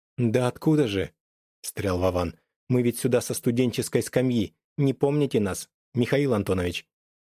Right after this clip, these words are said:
Мы ещё у вас мебель на складе получали». «Э, молодёжь, да разве всех вас упомнишь? Вас ведь сколько ко мне ходит? Сотни, а Рыбин один». Он старательно рассмеялся,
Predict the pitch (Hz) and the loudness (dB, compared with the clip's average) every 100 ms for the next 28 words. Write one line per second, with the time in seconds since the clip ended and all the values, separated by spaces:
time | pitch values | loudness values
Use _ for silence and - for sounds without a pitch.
0 | _ - 104 101 - 113 113 - 107 110 | _ -2 0 2 2 2 2 2 0 2
1 | 110 104 101 113 101 98 101 98 - 98 | 2 0 0 0 0 0 0 0 0 0
2 | 85 80 _ _ _ _ 90 87 85 85 | 0 -6 _ _ _ _ -2 2 2 2
3 | 87 127 113 87 78 - - _ _ _ | 0 0 0 -2 -4 -8 -12 _ _ _
4 | _ 98 98 104 107 104 - 110 110 - | _ 0 0 0 -2 -2 -2 0 -2 0
5 | 104 113 107 87 - - _ _ _ _ | 0 0 0 -2 -8 -14 _ _ _ _
6 | _ _ 101 98 - 98 - 131 120 110 | _ _ -2 -2 0 -4 0 0 0 -2
7 | 98 101 104 - 123 87 - _ - - | -2 0 0 0 -2 -2 -8 _ -16 -2
8 | 151 139 98 85 - _ _ _ 92 90 | 0 0 -2 -4 -6 _ _ _ -2 0
9 | 117 127 127 95 87 82 - _ _ _ | 2 2 0 0 -4 -4 -10 _ _ _
10 | _ _ _ 117 120 139 - 135 110 120 | _ _ _ -2 -2 -4 -4 0 0 0
11 | 113 107 104 - 110 107 87 76 - 82 | 0 2 0 0 0 2 0 -2 -6 -8